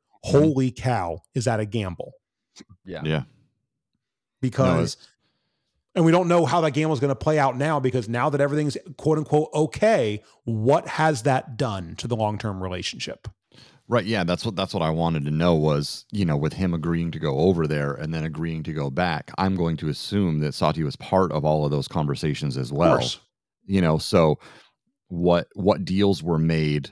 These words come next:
Speaker 1: Okay, I'm not gonna be coming over there, but here's what you're still gonna get because I'm gonna be over still over at Chat G P T, you know, Open A I, whatever. You know, it's, it's
Speaker 2: Mm-hmm.
Speaker 1: something, some kind of a handshake deal was made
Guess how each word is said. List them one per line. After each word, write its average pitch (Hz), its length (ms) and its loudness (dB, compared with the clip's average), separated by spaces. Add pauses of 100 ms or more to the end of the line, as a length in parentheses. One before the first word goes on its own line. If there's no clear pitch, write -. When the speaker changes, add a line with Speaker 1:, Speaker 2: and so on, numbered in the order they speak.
(120)
Speaker 1:
Okay, 90 280 2
I'm 85 160 2
not 85 240 2
gonna 85 160 -2
be 82 100 -2
coming 78 300 -2
over 82 260 2
there, 67 400 -2 (500)
but 82 300 2 (260)
here's 87 440 0
what 85 160 -2
you're 82 120 -2
still 87 320 -2
gonna 76 220 -4
get 80 260 -4
because 76 300 -6
I'm 78 160 0
gonna 73 180 -2
be 78 160 -4
over 69 540 -4 (240)
still 80 260 0
over 71 300 -2
at 64 140 -6
Chat 64 200 -6
G 71 140 -10
P - 120 -14
T, 67 320 -8 (120)
you 78 80 -8
know, - 60 -14
Open 73 220 -8
A 71 100 -4
I, 65 160 -4
whatever. 67 640 -6
You 85 80 -2
know, 80 120 -2
it's, 82 280 -4
it's 98 140 -8
Speaker 2:
Mm-hmm. 113 140 -2
Speaker 1:
something, 110 440 -2
some 110 200 -2
kind 98 140 -2
of 85 60 -2
a 82 60 0
handshake 82 480 -2
deal 78 220 -4
was 69 180 -8
made 69 480 -4